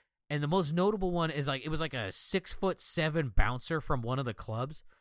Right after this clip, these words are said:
who wanted to fight him. They met up. Kimbo beat the fucking brakes out of that guy. Like, it was incredible.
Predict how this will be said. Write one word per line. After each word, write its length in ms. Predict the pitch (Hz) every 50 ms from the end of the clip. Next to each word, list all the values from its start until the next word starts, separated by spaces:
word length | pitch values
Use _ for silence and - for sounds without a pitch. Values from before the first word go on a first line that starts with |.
| _ _ -
who 120 | 156 151
wanted 380 | 139 123 123 123 127 135 143 127
to 80 | 127 113
fight 300 | - - 123 127 139 151
him. 100 | 156 147
They 140 | 147 143
met 200 | 135 143 147 147
up. 160 | 151 156 160 - - - _ _ -
Kimbo 400 | - - - 277 240 180 139 104 _ -
beat 220 | 185 202 202 -
the 120 | - 123 -
fucking 580 | - 104 - - - 165 151 - - 131 98 -
brakes 440 | - - 110 123 139 147 135 - - -
out 160 | - 110 107 101
of 60 | 92
that 220 | 95 92 82 -
guy. 300 | - 104 82 78 76 76 - - _ _ _ _ _ _ _
Like, 200 | - 180 175 165 233
it 60 | 262
was 200 | 254 247 196 170
incredible. 960 | 170 139 - - - - - - 175 175 170 170 165 151 127 113 92 78 -